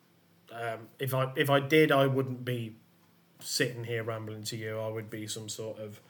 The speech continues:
psychic, and I'd be, I'd go and put the lottery numbers on. My opinion, I think, I think there is a seventy percent, seventy-five percent chance that he stays at Manchester United,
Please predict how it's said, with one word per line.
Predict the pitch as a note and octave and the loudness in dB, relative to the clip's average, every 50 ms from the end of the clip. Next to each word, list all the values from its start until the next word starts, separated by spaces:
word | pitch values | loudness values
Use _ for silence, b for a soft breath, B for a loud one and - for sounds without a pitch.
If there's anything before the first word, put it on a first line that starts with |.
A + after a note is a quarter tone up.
| b b b b b b b b b b b b b b b b b b b b b b b b b b b b b | b b b b b b b b b b b b b b b b b b b b b b b b b b b b b
psychic, | - - - F3+ F3 F3 E3 - E3+ D#3+ D#3 D#3 D#3+ | 2 6 10 10 10 10 10 10 8 8 8 8 6
and | D3+ C#3 | 4 4
I'd | C#3 C3+ C3+ | 4 4 4
be, | C#3 C3 B2+ B2 C3+ C3+ | 4 4 4 2 2 0
I'd | C3+ C3 | 0 0
go | - C3+ | 2 0
and | B2 B2 | 0 0
put | A#2+ C#3 B2 | -2 -4 -4
the | A#2+ | -2
lottery | A#2 A#2+ A2+ A2+ - B2+ A2+ | -2 -2 -2 -2 -4 -6 -6
numbers | A2+ A2 A2 A2 A2+ G#2+ G#2+ | -6 -6 -8 -8 -8 -8 -8
on. | A2 G#2+ G#2+ G#2 - _ _ _ _ _ _ _ _ _ _ _ _ _ - _ _ _ _ - | -10 -10 -12 -16 -18 _ _ _ _ _ _ _ _ _ _ _ _ _ -20 _ _ _ _ -2
My | E3+ F#3 G3+ G#3 | 2 6 6 6
opinion, | G3+ G3+ G#3 G3+ G3 G3 G3 F#3+ F#3+ F#3+ F3+ - - - _ _ _ _ - | 6 8 8 8 10 10 10 10 8 6 2 -2 -8 -18 _ _ _ _ 2
I | E3 E3+ E3+ | 6 6 6
think, | E3+ F3 E3 D#3 D3+ | 8 6 2 4 4
I | D#3 D#3 | 4 2
think | D3 D3 E3 D3 C#3+ C#3 | 4 4 2 2 2 4
there | C#3+ C#3+ C#3 | 4 6 6
is | C#3 C3+ C3 C#3 | 6 4 4 4
a | C3+ C3+ C3+ B2+ B2+ - - - - _ _ _ - | 4 4 4 2 0 -4 -10 -20 -20 _ _ _ -8
seventy | - - - - - - - - F3+ E3+ E3 E3 D#3 C#3+ C3 - D3+ C#3 | -4 -2 0 0 2 2 2 4 4 4 4 4 2 2 2 0 0 -2
percent, | C3+ C#3 C3+ C3+ - D3 C#3 C#3 C3+ C3+ C3+ - - - | -2 0 0 2 4 4 4 4 4 2 0 -4 -4 -2
seventy-five | - - D#3 D3+ C#3+ C3+ C#3+ C3+ - - D3+ D3 D3 C#3+ C#3 | 0 0 0 0 0 -4 -2 -2 0 2 2 4 4 2 2
percent | - C3+ - C3+ B2+ C3 C3 | 0 -2 0 0 0 -2 -2
chance | - - C3 B2+ B2 A#2+ - | -2 -2 -2 -2 -2 -2 -4
that | - B2 | -6 -6
he | A#2+ A2+ | -4 -4
stays | - - B2+ B2 B2 A#2+ | -2 0 2 2 2 0
at | B2 A#2 | -2 -4
Manchester | A#2+ A#2+ A#2 A#2 - B2 A#2 - - B2 | -4 -6 -4 -4 -4 -4 -4 -4 -6 -4
United, | A#2 B2+ B2+ C3 C3+ C3+ - D3 C#3 C3+ | -2 0 0 0 0 0 0 0 0 -2